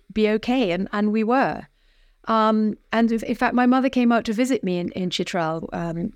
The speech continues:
in, in, uh, when I was there for that year. Um, she came out and she helped to teach for a few weeks in the school, and it was a,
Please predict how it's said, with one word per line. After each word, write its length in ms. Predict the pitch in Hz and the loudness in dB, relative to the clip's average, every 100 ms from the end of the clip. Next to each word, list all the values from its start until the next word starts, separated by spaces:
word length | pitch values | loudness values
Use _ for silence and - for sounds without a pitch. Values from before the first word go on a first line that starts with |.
| - | -8
in, 220 | 185 175 | -6 -6
in, 480 | - - 196 180 175 | -8 -8 -4 -2 -2
uh, 180 | 175 180 _ _ _ | -4 -8 _ _ _
when 160 | - 214 | -2 0
I 80 | 202 | 2
was 180 | 196 185 | 0 0
there 220 | 208 214 | 0 0
for 120 | 214 | 0
that 180 | 185 175 | -2 0
year. 460 | 196 208 160 180 - _ _ _ - | 2 2 2 -2 -6 _ _ _ -6
Um, 340 | 208 208 202 | -2 0 0
she 140 | - 226 | -2 -2
came 220 | 226 226 | 2 2
out 220 | 208 202 | 2 0
and 100 | 208 | -2
she 80 | 214 | -2
helped 280 | 196 196 - | -2 -4 -4
to 60 | |
teach 520 | 208 233 185 - - - | -4 0 0 -2 -8 -12
for 400 | - 190 175 175 - | -8 -2 0 -2 -4
a 80 | |
few 220 | - 202 180 | -4 0 2
weeks 320 | 170 - 208 | 0 -2 -4
in 80 | 185 | -4
the 80 | |
school, 340 | 185 - 196 175 | -4 -2 0 2
and 100 | 185 | 0
it 60 | |
was 220 | - 190 185 | -2 -4 -6
a, 180 | - | -8